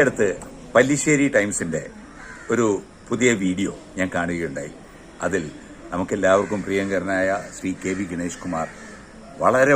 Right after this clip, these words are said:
വളരെ ഓപ്പൺ ഹാർട്ടഡ് ആയിട്ട് സംസാരിച്ച കുറേ വിഷയങ്ങൾ എന്നെ ഭയങ്കരമായിട്ട് സ്പർശിച്ചു. അതിന്റെ മെയിൻ കാര്യം എന്താണെന്ന് വെച്ചാൽ, കെ വി ഗണേഷ് കുമാർ എന്ന വ്യക്തി, അദ്ദേഹത്തിനെ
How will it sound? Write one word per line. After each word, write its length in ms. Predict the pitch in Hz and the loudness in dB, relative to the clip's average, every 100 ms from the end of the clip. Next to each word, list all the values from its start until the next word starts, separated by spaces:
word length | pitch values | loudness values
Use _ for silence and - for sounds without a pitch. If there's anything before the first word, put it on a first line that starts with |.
| 117 | 6
വളരെ 220 | 104 95 92 | 4 0 -2
ഓപ്പൺ 240 | 98 113 92 | -2 -2 2
ഹാർട്ടഡ് 300 | 90 - 95 | 0 0 -4
ആയിട്ട് 200 | 80 - - | -4 -6 -10
സംസാരിച്ച 420 | 82 - 82 87 80 | -6 -4 -4 -6 -8
കുറേ 140 | 82 78 | -8 -10
വിഷയങ്ങൾ 420 | - 87 78 71 - - - - | -10 -10 -10 -12 -16 -18 -20 -16
എന്നെ 140 | - 85 | -10 -6
ഭയങ്കരമായിട്ട് 560 | 87 87 90 85 78 78 - | -4 -2 -2 -4 -6 -10 -12
സ്പർശിച്ചു. 480 | 76 - - - - - - - - - - - | -14 -14 -16 -18 -20 -20 -20 -20 -20 -20 -20 -8
അതിന്റെ 200 | 104 117 104 | -2 0 2
മെയിൻ 160 | 123 156 143 | 4 4 6
കാര്യം 200 | 120 117 | 6 4
എന്താണെന്ന് 260 | 104 92 80 | -2 -2 -4
വെച്ചാൽ, 200 | - - - - - - | -10 -14 -18 -18 -18 -4
കെ 100 | 110 113 | 0 0
വി 80 | 107 98 | 0 -2
ഗണേഷ് 280 | 101 98 - | -4 -6 -6
കുമാർ 240 | 95 78 - - 90 | -6 -6 -8 -14 -8
എന്ന 120 | 90 85 | -6 -6
വ്യക്തി, 320 | 82 - 98 - - - - - - - - 98 | -6 -8 -10 -10 -16 -18 -20 -20 -20 -20 -8 -2
അദ്ദേഹത്തിനെ 480 | 120 120 120 117 | 2 2 0 0